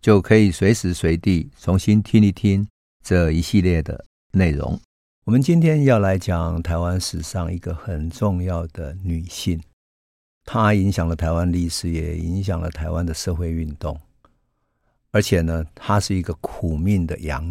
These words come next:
女。我们都知道养女就是父母亲因为养不起孩子，把她送给别人当作养女。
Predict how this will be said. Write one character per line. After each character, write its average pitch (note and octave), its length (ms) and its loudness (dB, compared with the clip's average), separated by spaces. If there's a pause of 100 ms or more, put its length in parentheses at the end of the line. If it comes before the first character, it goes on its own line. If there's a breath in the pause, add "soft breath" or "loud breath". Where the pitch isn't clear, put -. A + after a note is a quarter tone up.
女。 D2+ 200 -4 (800)
我 G2+ 60 -2
们 G#2+ 100 6
都 B2+ 140 6
知 A#2+ 80 -4
道 A2+ 180 6
养 F2+ 300 2
女 F2+ 140 4
就 E2+ 120 -4
是 F2 360 -4
父 G#2+ 160 0
母 F2 160 0
亲 E2+ 440 -2 (280 loud breath)
因 G2 100 0
为 F#2+ 140 4
养 D#2 180 0
不 E2+ 100 -2
起 F2 220 -2
孩 D2+ 380 -4
子， F2+ 180 -4
把 D2 160 -8
她 F2+ 140 -2
送 G2+ 280 2
给 E2 140 -2
别 D#2+ 220 -6
人 E2 420 -6
当 F2 240 -4
作 F2 160 -4
养 D#2 320 -4
女。 D#2+ 180 -4